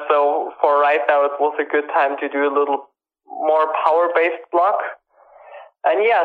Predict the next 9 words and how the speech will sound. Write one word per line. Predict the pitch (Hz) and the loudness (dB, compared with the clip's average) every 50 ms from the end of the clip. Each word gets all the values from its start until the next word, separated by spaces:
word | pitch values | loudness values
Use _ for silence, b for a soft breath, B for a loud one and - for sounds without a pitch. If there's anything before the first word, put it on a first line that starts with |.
| - - - | 0 0 2
so | 165 156 151 156 147 151 | 2 2 4 2 2 0
in | 151 156 151 151 | 0 -2 -2 0
my | 147 147 143 147 147 147 147 - - - 196 | 2 2 2 2 2 0 -2 -4 -8 -8 -6
evening | 196 208 202 208 202 202 202 196 196 - | -4 -2 0 0 2 2 0 0 -2 0
session, | 208 196 202 202 202 220 220 208 - | 0 0 0 0 -2 -2 -2 0 2
I | - 160 165 160 165 - | 2 2 0 0 -4 -2
start | - 180 175 185 180 175 - | 0 0 2 2 0 -2 -2
with | 175 165 165 165 165 170 | 0 0 0 -2 -2 -2
my | 151 147 147 151 151 151 151 151 - | 0 2 2 2 2 0 0 -2 -6